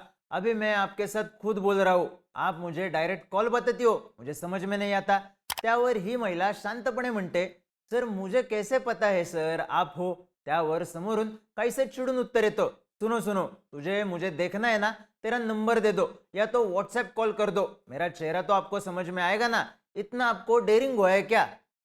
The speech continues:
त्यानंतर ही महिला आपला नंबर सांगते.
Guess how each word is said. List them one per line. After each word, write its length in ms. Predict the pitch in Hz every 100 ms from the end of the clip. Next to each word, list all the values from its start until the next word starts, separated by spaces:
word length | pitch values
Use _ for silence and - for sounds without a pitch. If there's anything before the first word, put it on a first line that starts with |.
| -
त्यानंतर 600 | 170 202 175 - 160 165
ही 200 | 135 226
महिला 320 | 196 156 165
आपला 260 | 160 160
नंबर 340 | 170 170 165 170
सांगते. 500 | - 151 170 160